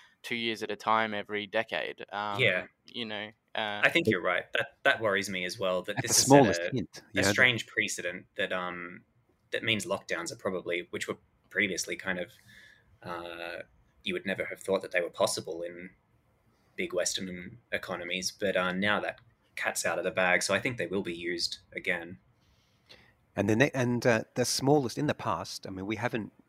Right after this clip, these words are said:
Speaker 3: we, we've had a lot of new coronaviruses emerge all over the world. You know, there's been sars and mers and all of that, um, and we haven't responded,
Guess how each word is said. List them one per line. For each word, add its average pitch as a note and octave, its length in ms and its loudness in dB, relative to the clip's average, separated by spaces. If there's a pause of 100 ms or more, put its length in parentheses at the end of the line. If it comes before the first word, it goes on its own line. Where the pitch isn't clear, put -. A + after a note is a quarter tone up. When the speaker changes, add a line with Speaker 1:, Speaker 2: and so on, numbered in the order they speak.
(140)
Speaker 3:
we, G#2+ 120 -8
we've A2+ 280 -4
had F#3 180 -2
a F2 60 -6
lot F#2 240 0
of F2 400 -6
new F2+ 460 -6
coronaviruses E2+ 880 -6
emerge D#2+ 400 -10
all D#2 160 -6
over D#2 120 -10
the D#2+ 100 -10
world. D#2 260 -6
You D2+ 60 -10
know, D2+ 40 -12
there's D#2+ 140 -12
been D2 300 -16
sars D2 360 -8
and D#2 140 -12
mers D2+ 220 -10
and D#2+ 100 -14
all D#2 200 -12
of D2 60 -18
that, - 220 -10 (100)
um, F2 180 -10
and G2+ 120 -8
we G#2 80 -4
haven't C#3+ 360 -4
responded, E2 600 -8